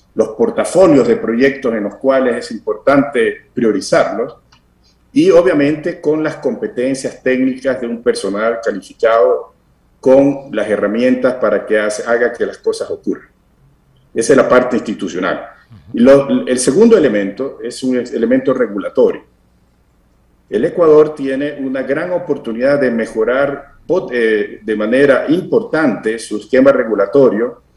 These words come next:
sobre el cual se ejecuta la institucionalidad. Y un tercer punto, no menos importante, es la capacidad de lograr resultados. Es decir,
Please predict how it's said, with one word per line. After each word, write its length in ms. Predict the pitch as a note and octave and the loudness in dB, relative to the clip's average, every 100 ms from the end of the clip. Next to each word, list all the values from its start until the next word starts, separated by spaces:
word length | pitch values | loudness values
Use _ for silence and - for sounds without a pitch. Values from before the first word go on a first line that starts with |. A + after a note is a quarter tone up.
| _ _ | _ _
sobre 340 | - C3 B2 | -4 -2 -2
el 120 | A#2+ - | -4 0
cual 240 | E3 F3+ | 0 2
se 140 | - | 0
ejecuta 600 | D3+ A#2+ - A3 C3 G#2+ | 0 0 -2 0 0 -2
la 120 | A#2 A#2 | -2 -4
institucionalidad. 840 | G#2 G#2 G#2+ G2 F#2+ F#2 F#2 - - _ _ _ _ _ _ _ _ _ _ _ _ - | -4 -8 -8 -8 -8 -8 -10 -12 -16 _ _ _ _ _ _ _ _ _ _ _ _ 0
Y 100 | E3 | 2
un 80 | D#3+ | 4
tercer 400 | F3+ - G#3+ - | 4 6 4 4
punto, 340 | G3 D3 C#3 | 2 4 2
no 120 | E3 | 2
menos 260 | F#3+ F#3+ E3 | 2 0 -2
importante, 800 | E3+ F#3+ - C#3+ A#2 C3+ C#3+ - _ - | -2 -4 0 0 0 -4 -6 -8 _ -10
es 140 | C3+ | -4
la 120 | C#3 | -4
capacidad 920 | - - - _ - - A2+ B2 C#3+ C3 | -2 -6 -8 _ -4 -4 -2 0 0 -2
de 80 | A#2+ | -4
lograr 300 | A2 A2 B2 | -2 -2 -2
resultados. 560 | A2 - - - - - _ _ _ _ _ _ _ | -6 -8 -10 -10 -10 -20 _ _ _ _ _ _ _
Es 120 | G2+ G2 | -10 -6
decir, 600 | G#2 B2+ B2 B2 - | -4 -2 -2 -2 -12